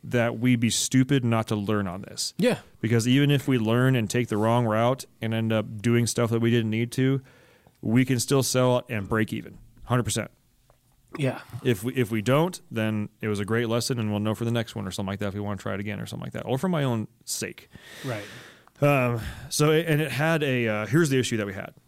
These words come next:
Speaker 1: Um, it would basically,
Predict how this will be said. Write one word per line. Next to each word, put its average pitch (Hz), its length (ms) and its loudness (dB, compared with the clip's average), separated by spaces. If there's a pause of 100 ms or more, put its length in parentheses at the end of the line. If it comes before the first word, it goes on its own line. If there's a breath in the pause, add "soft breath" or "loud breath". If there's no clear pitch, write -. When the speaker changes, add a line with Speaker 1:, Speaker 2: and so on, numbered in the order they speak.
(440)
Speaker 1:
Um, 98 560 -6 (500)
it 127 100 2
would 113 180 2
basically, 123 880 2